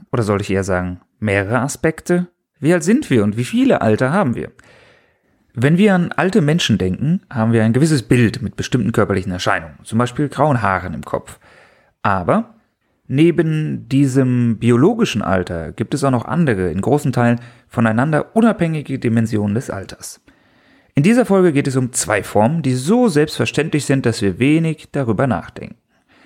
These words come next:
Erstens das chronologische oder kalendarische Alter, welches aus guten Gründen, aber teils mit schlechten Folgen, unsere Gesellschaft in besonderer Weise strukturiert.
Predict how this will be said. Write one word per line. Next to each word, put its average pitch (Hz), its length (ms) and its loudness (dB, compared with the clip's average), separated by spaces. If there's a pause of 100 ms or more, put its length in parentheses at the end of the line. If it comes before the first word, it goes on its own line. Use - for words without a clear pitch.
(260)
Erstens 123 640 0
das - 260 -6
chronologische 104 800 0
oder 98 240 -2
kalendarische 143 680 0
Alter, 170 320 -2 (400)
welches 147 240 0
aus 147 160 0
guten 240 320 0
Gründen, 196 720 0
aber 127 280 2
teils 143 280 0
mit 131 120 -6
schlechten - 420 -4
Folgen, 110 520 2 (580)
unsere 139 280 2
Gesellschaft 113 580 2
in 101 120 -6
besonderer 110 380 0
Weise 92 260 0
strukturiert. - 600 -6